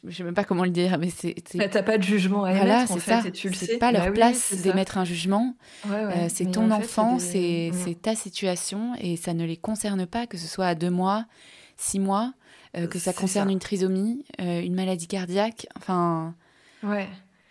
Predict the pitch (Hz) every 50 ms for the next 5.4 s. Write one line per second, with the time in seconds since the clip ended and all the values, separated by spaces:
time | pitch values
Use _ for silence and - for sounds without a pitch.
0 | _ _ _ - 175 175 190 185 185 190 - 180 170 170 165 165 165 165 160 165
1 | 175 - _ _ _ _ - 196 208 220 233 240 233 208 190 190 196 196 196 190
2 | 185 180 190 214 214 202 185 214 214 - - 180 - - - 185 185 196 226 -
3 | - _ _ _ _ _ _ _ _ _ _ _ - - 190 190 190 190 - 202
4 | 196 190 190 185 175 175 - - 202 202 196 - 202 196 196 196 196 185 196 190
5 | 185 190 185 185 - 190 190